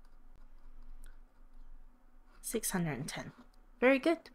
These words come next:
Question twenty-three, four marks. A teacher surveyed the students in her year eight class to investigate the relationship between the average number of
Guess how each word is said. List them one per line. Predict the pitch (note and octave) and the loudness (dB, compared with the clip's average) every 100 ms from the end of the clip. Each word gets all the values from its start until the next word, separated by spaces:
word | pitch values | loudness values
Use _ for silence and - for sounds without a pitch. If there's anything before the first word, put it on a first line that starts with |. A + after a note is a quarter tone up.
| - - - - - - - | -20 -20 -20 -20 -20 -20 -8
Question | - D4 C#4+ - D4+ C4+ C4 C4+ - | 10 10 10 6 8 10 8 6 2
twenty-three, | - B3+ A#3 A#3 - B3+ F#3+ | 4 8 8 6 4 6 6
four | - - - A3+ C#4 | 4 -2 6 8 10
marks. | F#3+ - C#4+ - - - - | 8 4 4 2 -2 -2 -2
A | |
teacher | A3 - D#4 F4+ | 0 2 4 4
surveyed | F4 - D4 D4+ D4 C#4+ - | 4 6 8 10 8 8 6
the | B3 | 6
students | B3 A#3 A3+ A3+ A3+ | 6 4 6 6 6
in | A3+ G#3+ | 4 4
her | A#3 | 6
year | A3 | 6
eight | G3 F#3 - | 6 4 2
class | - F#3+ G3 | 4 6 6
to | F#3 | 4
investigate | G3 G#3 G#3 G#3+ G3+ - | 6 6 4 2 2 2
the | G3 | 4
relationship | G3 G#3+ A3 B3+ B3 - | 6 6 4 2 0 -2
between | G#3+ - G3 | 0 4 4
the | - | 4
average | F3 G3+ A#3 A3+ | 4 6 6 6
number | A3+ G#3 | 6 8
of | G#3+ | 8